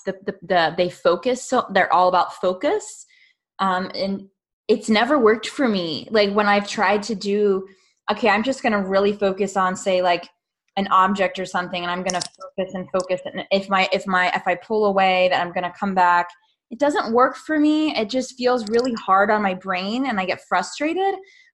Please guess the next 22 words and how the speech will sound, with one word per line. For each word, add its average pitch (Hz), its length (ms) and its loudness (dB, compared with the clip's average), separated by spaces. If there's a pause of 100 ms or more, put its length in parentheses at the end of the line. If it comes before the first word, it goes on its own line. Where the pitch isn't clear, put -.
But 247 200 2
when 247 180 0
you 247 320 -2 (160)
gave 277 220 -2
some 247 180 -2
examples 233 600 0
in 196 140 -2
the 190 60 -4
book, 240 340 2 (120)
which, - 380 -4 (800)
listeners, 220 500 -4
you'll 202 100 0
see 226 260 -4
in 202 80 -2
the 185 60 -4
book, 202 180 -4
she 208 120 -6
has 190 140 -6
great 220 220 -2
examples. 196 680 -6 (580)
Even 285 320 4
the, 214 300 4